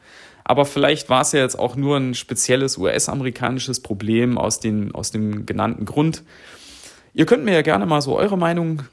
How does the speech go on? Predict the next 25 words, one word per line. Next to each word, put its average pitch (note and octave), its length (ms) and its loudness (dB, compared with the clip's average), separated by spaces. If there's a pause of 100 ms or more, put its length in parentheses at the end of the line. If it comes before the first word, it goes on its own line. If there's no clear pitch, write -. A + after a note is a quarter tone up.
kundtun, F#3+ 520 2
wie C#3+ 100 -4
ihr G#3 120 2
das A3 240 2
bewertet. E3 800 0 (380)
Twitter, D#3+ 340 0
Instagram, C#3 520 -4
ihr B2 100 -2
habt B2+ 160 -6
das B2 120 -4
in A#2 80 -4
den A2+ 120 -2
Shownotes, C3+ 540 -2
da A2 100 -2
findet C3+ 360 -4
ihr A2+ 180 0
auch - 180 -6
meinen A#2+ 220 -2
Account, A#2+ 360 -4
da B2 60 -4
könnt C3 240 -4
ihr B2 100 -2
auch C3 140 -4
was A#2+ 160 -4
schreiben. D3+ 460 0